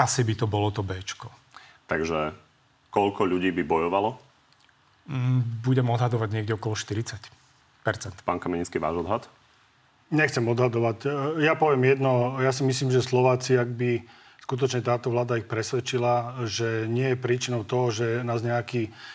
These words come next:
Speaker 3: iný štát napadol, tak by určite išli brániť Slovensko. Väčší problém momentálne je v tom, že, e, vláda
Speaker 2: Tak to by sme
Speaker 3: nedô-,
Speaker 2: mali asi
Speaker 3: nedôveruje,
Speaker 2: naozaj iné
Speaker 3: nedôveruje
Speaker 2: ako
Speaker 3: zahraničnej
Speaker 2: koalično-opozičné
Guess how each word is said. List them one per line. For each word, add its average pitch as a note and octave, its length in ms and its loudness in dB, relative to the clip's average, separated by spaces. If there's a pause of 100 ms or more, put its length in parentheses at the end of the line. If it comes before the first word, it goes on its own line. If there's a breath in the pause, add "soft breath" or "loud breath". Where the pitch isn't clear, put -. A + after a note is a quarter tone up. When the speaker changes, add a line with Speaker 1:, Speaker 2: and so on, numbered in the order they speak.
(120)
Speaker 3:
iný B2 160 2
štát A#2+ 240 -2
napadol, A#2+ 480 0
tak A2 160 -4
by G#2+ 160 -4
určite A#2+ 320 0
išli A#2+ 240 -2
brániť A2+ 320 -4
Slovensko. B2 720 -2 (240 loud breath)
Väčší B2+ 320 0
problém A#2+ 400 0
momentálne A2+ 560 -2
je G#2+ 80 -8
v - 0 -
tom, A2+ 240 -4
že, G#2+ 240 -4 (400 loud breath)
e, A#2 40 -4 (280)
vláda A#2+ 320 0
Speaker 2:
Tak A2 160 2
to A2 80 4
by G2 80 8
sme G2 160 4
Speaker 3:
nedô-, F#2+ 80 6
Speaker 2:
mali F#2 160 6
asi - 160 6
Speaker 3:
nedôveruje, F2+ 80 4
Speaker 2:
naozaj E2+ 240 6
iné A2 160 4
Speaker 3:
nedôveruje C#3 400 2
Speaker 2:
ako B2+ 80 2
Speaker 3:
zahraničnej B2+ 400 2
Speaker 2:
koalično-opozičné G2+ 720 -2